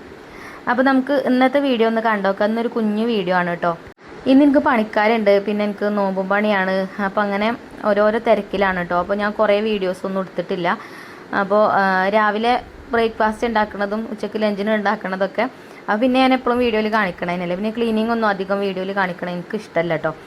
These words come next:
ഇഷ്ടമല്ല എന്നല്ല, ക്ലീനിങ് ചെയ്യുമ്പോൾ, ആ, എന്താ, നമ്മൾ ഇങ്ങനെ ഓരോ ജോലികൾ ചെയ്യുമ്പോൾ അതങ്ങോട്ട് കഴിഞ്ഞിട്ടണം. അപ്പോൾ വീഡിയോ എടുക്കാൻ നിന്നാൽ കഴിഞ്ഞിട്ടില്ല. അപ്പോൾ അതുകൊണ്ടാട്ടോ ഞാൻ കാണിക്കാത്തത്. ഇനി ഞാൻ വീടൊക്കെ മൊത്തത്തിൽ ക്ലീൻ ചെയ്തിട്ട്, ആ,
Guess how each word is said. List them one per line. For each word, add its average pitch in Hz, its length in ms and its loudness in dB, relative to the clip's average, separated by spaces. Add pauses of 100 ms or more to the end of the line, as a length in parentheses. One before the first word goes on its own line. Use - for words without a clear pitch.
(340)
ഇഷ്ടമല്ല 285 320 2
എന്നല്ല, 247 400 4
ക്ലീനിങ് 247 420 0 (100)
ചെയ്യുമ്പോൾ, 226 500 2 (500)
ആ, 208 40 2 (500)
എന്താ, 208 180 2
നമ്മൾ 226 240 0 (220)
ഇങ്ങനെ 247 240 2
ഓരോ 247 140 4
ജോലികൾ 247 300 2 (120)
ചെയ്യുമ്പോൾ 220 460 2 (180)
അതങ്ങോട്ട് 247 340 -2 (100)
കഴിഞ്ഞിട്ടണം. 208 600 -2 (420)
അപ്പോൾ 214 220 -2
വീഡിയോ 240 220 2
എടുക്കാൻ 233 320 0
നിന്നാൽ 220 420 0 (100)
കഴിഞ്ഞിട്ടില്ല. 180 540 0 (180)
അപ്പോൾ 202 160 0 (180)
അതുകൊണ്ടാട്ടോ 202 500 0
ഞാൻ 180 160 -6
കാണിക്കാത്തത്. 175 500 -2
ഇനി 196 160 -6
ഞാൻ 208 160 0
വീടൊക്കെ 202 360 0
മൊത്തത്തിൽ 196 600 -4
ക്ലീൻ 208 260 -2
ചെയ്തിട്ട്, 180 340 -4 (580)
ആ, 196 40 2